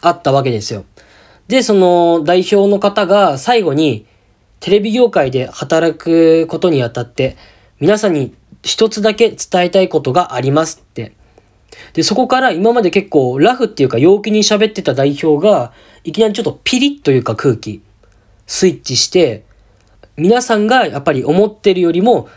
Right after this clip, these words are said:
テレビ業界はブラックなところですと。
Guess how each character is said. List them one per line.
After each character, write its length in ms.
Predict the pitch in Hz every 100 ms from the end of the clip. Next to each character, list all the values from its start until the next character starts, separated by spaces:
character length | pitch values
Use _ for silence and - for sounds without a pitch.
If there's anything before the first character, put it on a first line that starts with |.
| _
テ 140 | -
レ 120 | 175 185
ビ 120 | 202
業 240 | 214 220
界 220 | 214 143
は 180 | 127 139
ブ 180 | - 139
ラ 80 | 226
ッ 20 |
ク 140 | 233 240
な 100 | 156
と 140 | 113
こ 140 | 131
ろ 40 | 117
で 100 | 107
す 120 | -
と。 160 | -